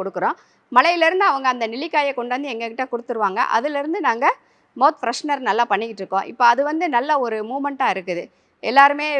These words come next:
வெளியே நம்மளை மாதிரி வேலை செய்கிறவங்க, வெளியே இதா இருக்கிறவங்களுக்கு விட்டமின் சி அதுல ரிச் நிறையா இருக்கு. அதுல நாங்க லெமன் எல்லாமே சேர்க்கறதுனால,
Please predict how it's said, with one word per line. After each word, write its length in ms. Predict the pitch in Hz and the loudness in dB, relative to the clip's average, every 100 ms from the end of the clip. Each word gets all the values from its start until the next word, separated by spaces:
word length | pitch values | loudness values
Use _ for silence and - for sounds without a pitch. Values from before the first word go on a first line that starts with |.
| 254 | -2
வெளியே 240 | 269 277 262 | 0 -2 0
நம்மளை 220 | 254 247 247 | -2 -2 0
மாதிரி 160 | 262 247 | -2 0
வேலை 140 | 254 254 | -2 -2
செய்கிறவங்க, 380 | 240 233 226 240 | -4 -4 -4 -4
வெளியே 220 | 226 277 226 208 | -2 2 4 4
இதா 160 | 208 247 | 2 0
இருக்கிறவங்களுக்கு 680 | 247 220 208 196 185 180 453 - _ _ | -2 -4 -4 -4 -6 -4 -6 -8 _ _
விட்டமின் 400 | 285 294 349 320 285 | -4 2 2 2 -4
சி 120 | 339 285 | 2 2
அதுல 240 | 233 214 208 | 2 -2 -2
ரிச் 180 | 226 240 208 | -6 -6 -4
நிறையா 260 | 214 240 214 | -2 0 0
இருக்கு. 240 | 190 202 196 - | 0 -6 -8 -6
அதுல 200 | 208 220 214 | -4 -2 -2
நாங்க 220 | 214 214 208 | -2 -2 2
லெமன் 300 | 220 247 233 | 2 2 -2
எல்லாமே 260 | 208 220 240 | -2 -2 -4
சேர்க்கறதுனால, 540 | 240 226 214 202 190 | -6 -6 -6 -4 -2